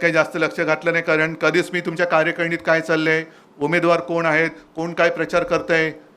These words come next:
पण त्याच्यामध्ये समजा जर काही उणिवा झाल्या असतील, काही चुका झाल्या असतील, मला वाटतं तुम्हीच तर मतदान केलं असेल ना रे. मग आता बीएसटीचं, बीएसटीसाठी मी काय काय केलं हे कौतुक जर का तुम्ही केल्यानंतर टाळ्या वाजवताय,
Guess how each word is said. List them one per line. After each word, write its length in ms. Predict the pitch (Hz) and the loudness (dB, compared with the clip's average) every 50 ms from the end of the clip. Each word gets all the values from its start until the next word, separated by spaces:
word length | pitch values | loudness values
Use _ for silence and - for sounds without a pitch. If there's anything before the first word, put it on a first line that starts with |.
| _ _ _ _ _ - | _ _ _ _ _ -2
पण 100 | 170 175 | -2 -2
त्याच्यामध्ये 520 | 165 - 151 151 151 202 196 196 196 202 | 2 0 0 2 2 0 0 2 0 0
समजा 320 | 202 202 180 175 175 214 226 | 0 0 -4 0 2 2 2
जर 180 | 240 233 226 | 4 2 0
काही 320 | 233 240 226 220 220 208 190 196 - - - 175 | 2 0 0 0 0 -2 -4 -8 -12 -16 -10 -6
उणिवा 280 | 175 190 196 208 196 | -4 -2 2 2 2
झाल्या 320 | 185 160 151 165 175 185 180 | 2 2 0 2 2 2 2
असतील, 240 | 175 175 - 190 | 2 0 -4 -6
काही 180 | 185 - 180 175 | -2 0 -2 -2
चुका 280 | 175 180 165 - 180 180 | -2 -4 -2 0 0 0
झाल्या 260 | 151 160 160 165 160 | 2 0 2 2 2
असतील, 340 | 151 156 - 160 147 139 135 - - - - | 0 0 -2 -4 -2 -4 -4 -10 -16 -12 -4
मला 140 | 160 170 196 | -2 0 0
वाटतं 140 | 196 208 214 | 2 0 0
तुम्हीच 320 | 202 202 196 196 - - | -2 -2 -4 -4 -2 0
तर 80 | 226 214 | 0 0
मतदान 360 | 208 202 202 214 208 214 202 | 0 0 0 0 0 0 0
केलं 200 | 196 202 202 202 | 0 0 2 2
असेल 180 | 185 196 190 175 | 0 0 -2 -2
ना 140 | 170 165 185 | 0 0 0
रे. 100 | 220 190 - - - - - - - - - - - - - - - - - - - - - - - - - - - - - - | 0 -2 -4 -8 -18 -20 -20 -20 -20 -20 -20 -20 -18 -16 -14 -14 -12 -14 -14 -16 -18 -18 -20 -20 -20 -20 -20 -20 -20 -10 -2 0
मग 80 | 170 | 2
आता 220 | 156 147 - 202 196 | 2 2 2 0 -2
बीएसटीचं, 760 | 160 151 170 180 208 208 214 226 208 208 214 208 202 202 196 160 | 0 2 2 2 2 2 0 -6 -4 -2 0 2 2 2 0 0
बीएसटीसाठी 540 | 170 180 196 196 - 214 175 190 190 196 | 0 0 0 0 -2 -6 -4 -4 -4 -4
मी 120 | 196 190 190 | -4 -6 -2
काय 240 | 185 185 165 165 165 | 0 2 2 2 2
काय 180 | - 226 233 226 | 2 0 0 2
केलं 220 | 226 226 226 208 | 2 2 2 2
हे 80 | 202 220 | 2 0
कौतुक 400 | 202 208 190 185 190 214 202 180 | 0 0 -2 -2 -4 -6 -6 -2
जर 120 | 190 202 | -2 -2
का 140 | 202 208 196 | 0 -2 -4
तुम्ही 240 | 196 196 190 202 202 | -4 -4 -6 -4 0
केल्यानंतर 300 | 202 190 190 190 196 196 | 0 0 0 0 -2 -2
टाळ्या 320 | - 190 165 165 190 208 | 2 2 2 4 4 4
वाजवताय, 520 | 202 185 170 175 160 - 160 143 139 156 | 4 4 2 0 -4 -2 0 0 0 -2